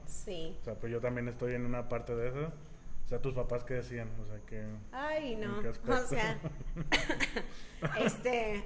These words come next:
Speaker 1: ay, ya hasta me dio tos. Este, mi mamá, cuando yo me bajé del carro ya para quedarme, porque me quedé aquí en una casa de asistencia, mi mamá me dijo,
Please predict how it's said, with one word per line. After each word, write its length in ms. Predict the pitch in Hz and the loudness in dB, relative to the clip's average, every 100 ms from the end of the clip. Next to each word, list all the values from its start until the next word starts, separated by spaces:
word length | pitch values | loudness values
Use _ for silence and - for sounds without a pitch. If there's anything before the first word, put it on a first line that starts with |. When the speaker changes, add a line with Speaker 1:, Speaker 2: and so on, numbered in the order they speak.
| - | -2
Speaker 1:
ay, 80 | 196 | 2
ya 60 | |
hasta 180 | 190 196 | 4 4
me 80 | 185 | 4
dio 160 | 185 | 2
tos. 220 | 180 180 - - 180 165 - - | 0 -4 -4 -6 -6 -8 -8 -8
Este, 880 | - 233 233 - 214 202 196 185 170 - | -2 0 -2 -4 -2 0 0 -4 -6 -6
mi 200 | 240 247 | -2 0
mamá, 420 | 247 233 226 240 440 480 - | 0 0 0 0 0 -2 -6
cuando 220 | - 254 247 | 0 0 0
yo 140 | 269 | 0
me 100 | 330 | 2
bajé 260 | 427 330 311 | 2 2 2
del 140 | 302 | 0
carro 200 | 285 277 | 0 0
ya 180 | 294 262 | 0 0
para 180 | 262 269 | -2 -4
quedarme, 420 | 214 196 208 240 | -2 -2 -2 -4
porque 220 | 208 185 | -4 -4
me 120 | 185 180 | -4 -2
quedé 140 | 180 | 0
aquí 220 | 180 190 | 2 2
en 100 | 190 | 0
una 300 | 190 185 185 | 0 0 -2
casa 200 | 180 185 | -2 -2
de 80 | 180 | 2
asistencia, 540 | 180 170 175 175 214 - - | 2 2 0 -4 -6 -8 -8
mi 140 | 214 | -6
mamá 320 | 185 165 170 160 | -4 0 0 0
me 120 | 165 | -4
dijo, 320 | 165 - - | -2 8 12